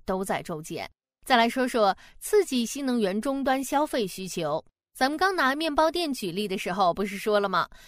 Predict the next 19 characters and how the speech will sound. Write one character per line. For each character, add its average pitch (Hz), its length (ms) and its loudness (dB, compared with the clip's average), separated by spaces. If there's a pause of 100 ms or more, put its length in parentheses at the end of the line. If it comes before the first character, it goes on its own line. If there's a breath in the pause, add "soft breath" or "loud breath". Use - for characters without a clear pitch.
(120)
利 403 180 6
润 320 240 2
空 320 180 -6
间 349 180 -2
大 349 240 6
了， 156 220 -2
也 190 160 -4
有 175 140 -4
余 160 180 -6
力 202 240 -4
去 - 160 -8
做 202 160 -2
各 247 180 -2
种 170 240 -4
促 - 160 -4
销 247 160 2
活 196 160 -2
动 311 220 0
了。 196 180 0